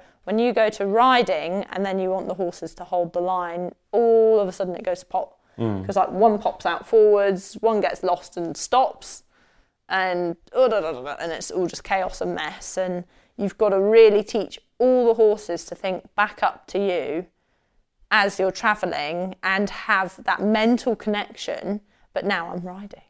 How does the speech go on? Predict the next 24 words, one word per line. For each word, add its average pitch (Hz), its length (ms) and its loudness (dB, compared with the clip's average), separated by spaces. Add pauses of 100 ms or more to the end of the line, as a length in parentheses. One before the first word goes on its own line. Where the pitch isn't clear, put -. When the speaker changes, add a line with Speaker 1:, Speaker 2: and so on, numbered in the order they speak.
(140)
Speaker 2:
Mm. 117 160 4
Speaker 1:
And 190 480 -2 (600)
e-, 226 220 2
even 214 240 0
if 220 140 -4
I'm 196 100 -2
not 214 140 -4
riding 185 320 -2
you 185 100 -4
and 185 100 -2
you're 202 140 0
a 190 40 -4
few 202 280 -2
horses 185 380 -4
away 214 280 2
from 196 200 -4
me, 185 140 -4
you've 180 80 -6
still 185 200 -4
gotta 180 180 -6
think 185 220 -14
back - 200 -18
to - 100 -20
me. - 80 -20